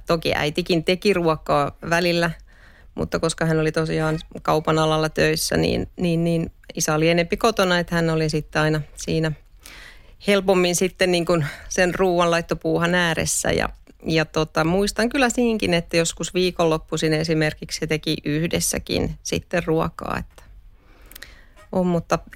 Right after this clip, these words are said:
en tosiaan silloin itse osannut sitä pitää mitenkään erikoisena, kun se oli aina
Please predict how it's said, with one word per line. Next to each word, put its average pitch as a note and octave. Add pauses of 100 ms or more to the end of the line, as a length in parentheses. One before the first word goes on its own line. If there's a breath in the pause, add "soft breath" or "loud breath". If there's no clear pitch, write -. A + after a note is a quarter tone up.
(140)
en E3+
tosiaan F#3
silloin F3
itse -
osannut D3+
sitä -
pitää D3
mitenkään -
erikoisena, D#3+
kun -
se -
oli D#3
aina D3